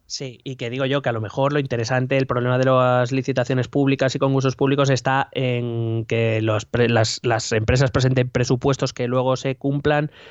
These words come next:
que se ejecute lo que se presenta y que el grado de cumplimiento de los pliegos de condiciones, pues, sea un poco lo que vaya marcando, ¿no?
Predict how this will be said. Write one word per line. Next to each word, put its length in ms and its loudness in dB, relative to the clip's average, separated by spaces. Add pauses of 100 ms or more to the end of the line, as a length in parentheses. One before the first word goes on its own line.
(200)
que 260 2
se 180 -4
ejecute 520 -2
lo 160 2
que 380 0
se 120 -2
presenta 540 -2
y 120 -2
que 80 -2
el 100 -2
grado 240 2
de 80 2
cumplimiento 480 0
de 80 2
los 100 0
pliegos 260 0
de 100 0
condiciones, 460 -2
pues, 180 -4
sea 280 0
un 60 -4
poco 260 -4
lo 100 -2
que 120 -4
vaya 200 2
marcando, 460 0
¿no? 220 0